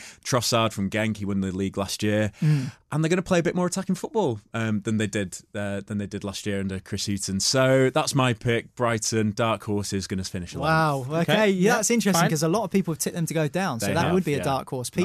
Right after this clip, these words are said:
Speaker 2: what
Speaker 1: having it.
Speaker 2: about you?
Speaker 3: Um, I, I've been a bit, I've been quite bold with mine.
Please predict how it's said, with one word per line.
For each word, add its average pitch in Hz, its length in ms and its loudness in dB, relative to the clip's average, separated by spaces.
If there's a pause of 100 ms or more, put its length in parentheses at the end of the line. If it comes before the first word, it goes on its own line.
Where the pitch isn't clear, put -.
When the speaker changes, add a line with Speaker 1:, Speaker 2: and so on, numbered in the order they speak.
Speaker 2:
what - 0 -
Speaker 1:
having 190 120 -6
it. 165 100 -4
Speaker 2:
about 160 100 -6
you? 139 180 -4 (280)
Speaker 3:
Um, 165 400 4 (100)
I, 180 320 4
I've 170 200 2
been 175 100 2
a 160 60 4
bit, 160 120 2 (160)
I've 151 220 0
been 147 240 0
quite 131 260 -2
bold 117 520 2 (280)
with 113 180 -8
mine. 98 440 -4